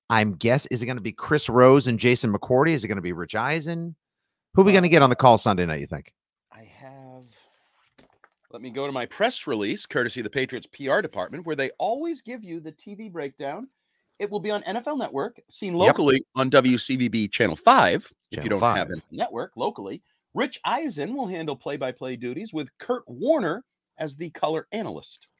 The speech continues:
Speaker 1: Oh, that's a f-, well, that, they'll make a fine broadcasting team.
Speaker 2: Will they? You know what they're gonna tell me?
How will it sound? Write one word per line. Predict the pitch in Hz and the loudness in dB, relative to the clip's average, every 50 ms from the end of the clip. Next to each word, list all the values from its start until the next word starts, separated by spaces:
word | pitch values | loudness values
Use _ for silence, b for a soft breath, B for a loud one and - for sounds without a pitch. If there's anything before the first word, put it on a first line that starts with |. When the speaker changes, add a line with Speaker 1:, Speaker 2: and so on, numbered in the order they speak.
| _ _ _ | _ _ _
Speaker 1:
Oh, | 262 262 233 | -4 -4 0
that's | 202 247 277 - - | 0 0 0 2 2
a | |
f-, | 214 - - | 2 0 0
well, | - 202 226 | -4 -2 -2
that, | 247 294 339 349 | -2 -2 -4 4
they'll | 208 262 330 359 | 6 6 6 6
make | 359 311 180 | 4 0 2
a | 143 107 | 0 0
fine | - - - 123 101 98 92 87 87 | 0 4 6 6 6 6 6 2 2
broadcasting | - 98 92 85 80 80 - - 92 80 78 - - 80 73 | 2 4 4 4 4 0 -2 -4 -2 -2 -2 -4 -8 -10 -12
team. | 69 - - 73 67 82 113 147 - _ _ _ _ _ _ _ _ _ _ _ _ | -12 -12 -14 -12 -10 -10 -10 -10 -14 _ _ _ _ _ _ _ _ _ _ _ _
Speaker 2:
Will | - 160 165 170 | -6 -2 -2 0
they? | 165 175 170 170 165 156 - _ _ _ _ _ _ _ _ | 0 2 2 2 0 -2 -8 _ _ _ _ _ _ _ _
You | 110 | 0
know | 127 170 | 0 2
what | 196 | 4
they're | - 233 | 4 4
gonna | 233 240 226 | 4 4 4
tell | - 214 185 185 185 | 6 6 6 6 6
me? | 185 180 180 180 | 4 4 2 0